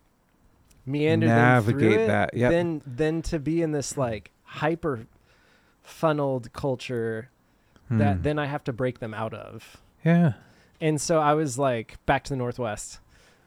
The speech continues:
Speaker 2: Okay.
Speaker 1: And so, um, and so we, we, like, literally Hail Married it and, like, packed up all our crap in the car this time, except it was, like, when we first moved up here in th-, two thousand ten, it was in a, it was, like, with one tr-, U-Haul trailer.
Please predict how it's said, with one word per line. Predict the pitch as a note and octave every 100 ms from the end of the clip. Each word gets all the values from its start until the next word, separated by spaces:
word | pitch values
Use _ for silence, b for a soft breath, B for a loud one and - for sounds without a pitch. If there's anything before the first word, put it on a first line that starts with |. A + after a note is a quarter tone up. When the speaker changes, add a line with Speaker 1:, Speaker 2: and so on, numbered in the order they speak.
| -
Speaker 2:
Okay. | A2+
Speaker 1:
And | D3+ C#3+
so, | F3+ D#3 D3 C#3+ C3+ B2+ _
um, | D3+ C3 B2 A#2 A#2 _ _ -
and | D3 C3+
so | - D3
we, | C#3+ C#3 C3+ C3 B2 -
we, | D3 C#3 C3+ B2+ B2+ - _ D3+ C#3+
like, | C3 C3
literally | C#3+ D#3 D3+ C#3 C3+ B2
Hail | A2 C#3+ C#3
Married | B2+ B2+ B2+
it | A#2 A2 G#2 -
and, | A#2+
like, | A#2+ A2+ _ _ _ _
packed | - A2+ A2 B2
up | A2+
all | A2
our | C#3+
crap | - D3+ C#3
in | D3+
the | C#3+
car | C#3 C#3
this | C3+ -
time, | C#3 B2+ B2+ B2 B2 -
except | B2+ - B2+ C#3
it | C3
was, | B2 A2+
like, | A#2 A2 _ -
when | C#3
we | C3
first | C#3 D3+ D3+
moved | C3+
up | C3+ -
here | C3
in |
th-, | C#3 C3 -
two | - C#3
thousand | C3 A2+
ten, | A2 C#3 B2+
it |
was | C3 A#2+
in | A2+
a, | G2 -
it | B2+
was, | A#2+
like, | A#2+ -
with | C#3 C3
one | C3 C3 C3
tr-, | C3+ -
U-Haul | B2 B2+ B2+
trailer. | - C3+ A#2 G#2 A#2+